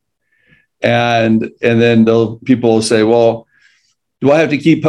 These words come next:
coming back and seeing you?" And I said, "No, you gotta eat right. You gotta exercise. You gotta get enough sleep. You gotta reduce your stress. You gotta take a mental break. And then you only need to see me every four to six weeks.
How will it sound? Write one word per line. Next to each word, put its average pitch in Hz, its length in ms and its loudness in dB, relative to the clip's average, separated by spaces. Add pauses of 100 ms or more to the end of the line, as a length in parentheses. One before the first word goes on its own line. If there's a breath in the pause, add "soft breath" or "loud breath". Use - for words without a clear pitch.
(100)
coming 135 240 2
back 120 240 0
and 113 100 -2
seeing 220 340 2
you?" 92 220 -4
And 101 100 -6
I 107 60 -4
said, 120 300 -2
"No, 202 460 -2 (320)
you 107 120 -4
gotta 110 240 0
eat 117 260 0
right. 135 300 0
You 107 140 -6
gotta 110 220 0
exercise. 127 640 -2
You 123 80 0
gotta 113 180 0
get 113 160 0
enough 113 240 2
sleep. 123 340 -2
You 139 80 0
gotta 107 160 0
reduce 113 380 0
your 107 120 -2
stress. 120 580 0
You 107 200 -6
gotta 107 220 0
take 113 220 -4
a 117 60 0
mental 110 340 0
break. 110 460 -2 (600)
And 123 160 2
then 143 120 0
you 156 140 2
only 156 160 2
need 165 160 2
to 160 100 0
see 240 200 2
me 220 120 2
every 110 200 0
four 117 180 -2
to 104 100 -4
six 101 300 -6
weeks. - 480 -8